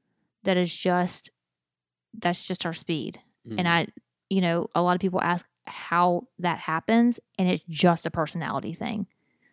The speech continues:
Speaker 1: Some people are really great at pr-, planning parties. I am the worst at planning parties. Th-, and so much so that we have a template that we use at our house for parties,
Speaker 2: Right.
Speaker 1: which luckily saves us money, and it's a very smart thing to do too.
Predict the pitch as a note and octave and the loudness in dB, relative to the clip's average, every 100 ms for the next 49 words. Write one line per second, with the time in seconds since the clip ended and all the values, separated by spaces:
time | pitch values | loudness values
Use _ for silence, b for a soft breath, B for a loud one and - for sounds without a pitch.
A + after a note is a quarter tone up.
0 | - - G3+ G3 A3 A3+ G3 F3+ E3+ F#3+ | -12 2 2 4 2 4 4 2 4 4
1 | F#3+ F#3+ F#3+ - - F#3+ - G3+ G3 F#3+ | 4 4 2 2 -2 -4 -2 0 2 2
2 | F#3 F#3 G3 G3+ - F#3 G3+ F#3+ F#3+ F3 | 2 2 2 0 2 4 4 6 6 6
3 | E3 F3 F3 - F3+ - F3+ E3 D#3+ D#3+ | 6 6 6 4 -2 -2 -2 -2 -2 -2
4 | C3 A2 F#3 - _ - F#3 - G#3 - | -2 -4 -6 -10 _ -8 -6 2 2 2
5 | - - G#3+ C4 C#4+ - - B3 C#4 C4 | 2 8 10 10 4 2 4 6 6 6
6 | F#3 G#3 A3 F3+ - F#3 F3+ - - D#3 | 4 4 4 2 0 2 2 0 -2 0
7 | D#3+ D#3+ - E3+ F3+ - F3 F#3 - - | 0 -2 -4 -2 -4 -4 0 2 2 -4
8 | - B - G#3 G#3+ - A3 A#3 A#3 - | -8 B -6 4 4 6 4 6 4 6
9 | G3 F#3+ F3+ F#3 F3+ F3 F3+ b b b | 4 4 2 4 4 4 0 b b b
10 | G3 F#3+ E3+ F3 F3 - F#3 F#3 G#3 - | -2 0 2 2 2 0 2 4 4 4
11 | A#3+ A#3+ A#3 A3+ - G#3 A3+ | 6 6 6 4 8 8 8